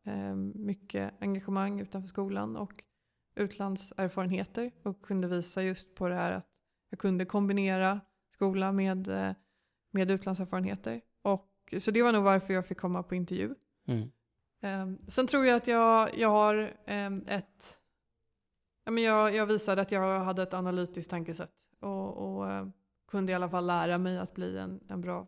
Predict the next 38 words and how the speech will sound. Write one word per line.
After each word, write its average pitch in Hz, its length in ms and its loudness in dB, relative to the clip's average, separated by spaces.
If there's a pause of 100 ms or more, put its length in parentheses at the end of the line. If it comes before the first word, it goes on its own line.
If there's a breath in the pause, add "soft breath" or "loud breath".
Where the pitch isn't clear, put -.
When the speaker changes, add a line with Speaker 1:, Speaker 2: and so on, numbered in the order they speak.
(120)
Speaker 1:
problemlösare. 185 720 -8 (520)
Och, - 480 -8
eh, 180 420 -6 (1120)
det 185 180 -6
var 185 100 -2
nog 180 120 0
mycket 175 260 -4
det 170 120 -4
som 180 140 -8
gjorde 170 100 -6
att 165 100 -10
jag 170 80 -10
fick 165 120 -12
chansen 165 300 -10
att 180 60 -6
göra 180 200 -4
internship 185 440 -14
här. 180 160 -10 (800)
Och - 180 -12
sen, 180 500 -4
eh, 190 300 -6 (800)
hoppas 190 360 -6
jag 196 60 -6
i - 20 -4
alla 214 120 -4
fall 180 280 -4
att - 420 -14
när 190 180 -6
jag 180 80 -2
var 170 80 -4
här 185 300 -2
att 190 220 -10
jag, 180 440 -4 (920)
eh, 196 240 -6
visade 180 520 -6
att - 240 -12
jag 185 360 -6 (520)
också 170 680 -8